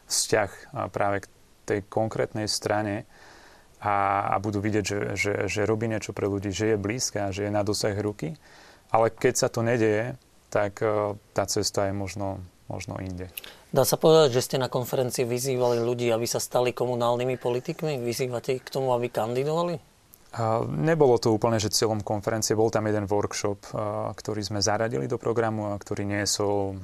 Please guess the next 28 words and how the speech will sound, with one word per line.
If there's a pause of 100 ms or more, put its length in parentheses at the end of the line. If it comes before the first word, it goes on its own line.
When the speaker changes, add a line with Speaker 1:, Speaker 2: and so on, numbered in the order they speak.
(200)
Speaker 1:
názov
Ako
sa
stať
o
tri
roky
komunálnym
poslancom. (720)
Ale
chceli
sme
tam (280)
poukázať
len
práve
na
tie
princípy,
možno,
ktoré
sme (480)
my
aplikovali,
a
to
bola (160)
jednota